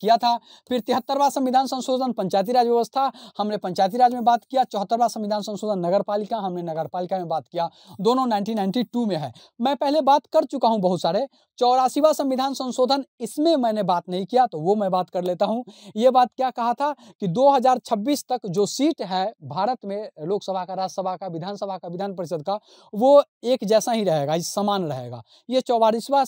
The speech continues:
चौरासीवां संविधान संशोधन दो हज़ार एक के द्वारा ये तय किया गया था। तो ये भी बहुत इंपॉर्टेंट है, लेकिन ये मैंने बताया नहीं है, जो मैं बताया हूँ उसके ऊपर मैं रुकता नहीं हूँ,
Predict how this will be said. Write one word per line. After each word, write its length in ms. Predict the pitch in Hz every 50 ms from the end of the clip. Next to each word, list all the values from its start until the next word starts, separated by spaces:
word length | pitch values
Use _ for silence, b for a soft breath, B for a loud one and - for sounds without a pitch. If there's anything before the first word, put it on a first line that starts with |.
| - _ _ - - _ _
चौरासीवां 680 | - 214 214 208 214 214 214 208 - - 254 262 294 285
संविधान 380 | 269 - 233 220 202 220 214 208
संशोधन 440 | - 202 175 - 202 202 233 233
दो 120 | 190 180 175
हज़ार 240 | 185 180 196 180 - _ 208
एक 140 | 208 202 - -
के 80 | 175
द्वारा 260 | 156 160 160 156 156
ये 200 | 151 160 196 233 240 - _
तय 220 | 180 180 208 254 254 _ _ _ _ _ _ _
किया 200 | - 240 247 208
गया 200 | 185 165 139 131
था। 180 | 120 170 185 208 _ _ _ _ -
तो 60 | 226
ये 160 | 240 269 277
भी 100 | 285 302
बहुत 260 | 262 247 247 262 254
इंपॉर्टेंट 480 | 294 262 220 262 247 233 285 302 311 247
है, 160 | 214 220 247 - B B B 165 B
लेकिन 360 | 185 208 262 269 - 302 277
ये 100 | 269 247
मैंने 220 | 226 214 214 214
बताया 380 | 190 175 175 - 196 214 240 233
नहीं 180 | 202 180 160
है, 60 | 147 143
जो 160 | 147 220 233
मैं 180 | 240 247 233
बताया 340 | 190 190 - 208 214 254 277
हूँ 120 | 262 247 247
उसके 200 | 202 - - 214
ऊपर 180 | 196 220 208
मैं 140 | 208 220 220
रुकता 440 | 175 147 165 147 _ - 214 226 220 _ _
नहीं 300 | 151 151 147 151 160 156
हूँ, 140 | 127 110 104